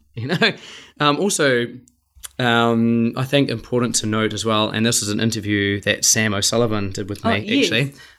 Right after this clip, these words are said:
Speaker 1: on Tough Talk, um, which is a great, um, little video interviewing series that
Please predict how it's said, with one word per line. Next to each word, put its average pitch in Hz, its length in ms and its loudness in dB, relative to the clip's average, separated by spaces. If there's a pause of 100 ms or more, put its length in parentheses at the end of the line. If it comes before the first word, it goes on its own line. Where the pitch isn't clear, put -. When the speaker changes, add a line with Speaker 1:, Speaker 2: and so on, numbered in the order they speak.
(100)
Speaker 1:
on 110 140 0
Tough - 260 -2
Talk, - 540 0
um, 101 180 -8
which - 160 -4
is 101 80 -2
a 104 60 -2
great, 113 500 0 (140)
um, 98 400 0
little 104 480 0
video 107 480 2
interviewing 110 420 0
series 104 440 2
that - 180 -10